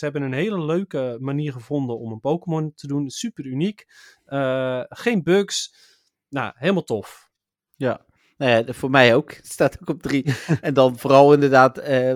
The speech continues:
Speaker 2: want ik weet, ik, ja, ik moet er echt even graven of er nog meer features zijn toegevoegd. Maar in ieder geval de succesvolle lancering van, eh,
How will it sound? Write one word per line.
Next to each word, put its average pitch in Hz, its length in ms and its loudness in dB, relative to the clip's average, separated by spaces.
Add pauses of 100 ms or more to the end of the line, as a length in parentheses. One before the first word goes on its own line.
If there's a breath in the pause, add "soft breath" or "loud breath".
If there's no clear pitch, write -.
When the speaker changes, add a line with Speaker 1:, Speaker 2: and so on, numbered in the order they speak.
Speaker 2:
want 127 180 -10
ik 131 140 -10
weet, 131 240 0
ik, 151 200 -8
ja, 135 220 -10
ik 131 180 -10
moet 156 160 -8
er 180 80 -4
echt - 200 -12
even 143 220 -4
graven 143 340 -4
of 131 80 -10
er 139 60 -4
nog 127 160 -10
meer 139 180 -4
features 135 340 -8
zijn 113 280 -8
toegevoegd. 131 480 -14
Maar - 260 -20
in 127 120 -4
ieder 151 160 2
geval 143 140 0
de 135 80 -4
succesvolle 147 720 -2
lancering 131 640 -4
van, 117 360 -4 (320 loud breath)
eh, 113 280 -4